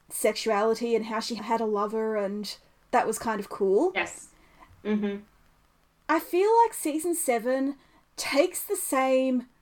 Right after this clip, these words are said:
Speaker 1: imagery, you know, the white robe, the long hair, and they use it to degrade her.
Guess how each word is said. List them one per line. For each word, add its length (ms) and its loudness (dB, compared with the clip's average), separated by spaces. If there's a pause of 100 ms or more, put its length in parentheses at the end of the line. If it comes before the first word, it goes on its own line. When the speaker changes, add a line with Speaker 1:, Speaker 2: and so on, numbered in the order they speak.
(160)
Speaker 1:
imagery, 640 2
you 160 -6
know, 240 0
the 140 -2
white 340 2
robe, 520 0
the 120 -2
long 320 -2
hair, 460 -2 (1000)
and 160 6
they 80 8
use 360 2
it 220 2
to 580 -4 (400)
degrade 540 -4
her. 400 -10